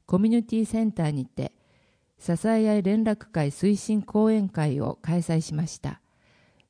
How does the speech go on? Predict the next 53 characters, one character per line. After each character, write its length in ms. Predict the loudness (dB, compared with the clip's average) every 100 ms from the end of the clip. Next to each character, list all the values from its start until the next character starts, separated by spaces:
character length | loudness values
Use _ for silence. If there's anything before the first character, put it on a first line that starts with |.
| _
延 80 | 0
べ 240 | 2 2 -2 _
百 280 | -4 0 2
六 220 | 4 2
十 200 | 4 4
五 120 | 4
名 160 | 4 4
の 120 | 2
方 240 | -2 -2 -2
に 100 | -2
ご 120 | -4
参 260 | -2 -2
加 80 | 0
い 80 | -2
た 120 | -2
だ 140 | -2 -4
き、 300 | -6 -8 -8 _ _ -4
講 240 | 2 4
師 180 | 4 0
に 140 | -2
よ 160 | -2 -4
る 180 | -6 -4
お 80 | -2
話 420 | 0 0 -2 -4
と 240 | -2 0 -2 -10 _
グ 120 | 0 4
ル 160 | 6
ー 20 |
プ 160 | 4 2
ワ 160 | 2 2
ー 40 |
ク 240 | 0 0 0
を 80 |
行 240 | -2 -4 0
い 200 | 0 0
ま 140 | -2
し 120 | -4
た。 200 | -8 -10 _ _ _ _ _ _ _ _
グ 120 | 0 2
ル 140 | 2
ー 60 | 0
プ 60 |
ワ 160 | 0 0
ー 20 |
ク 140 | 0
で 100 | 2
は、 220 | 2 0 -6 _ _
地 220 | -4 0 0
域 140 | 0
の 180 | -2 -2
現 340 | 0 0 0
状 220 | 0 0
や 220 | 0 -2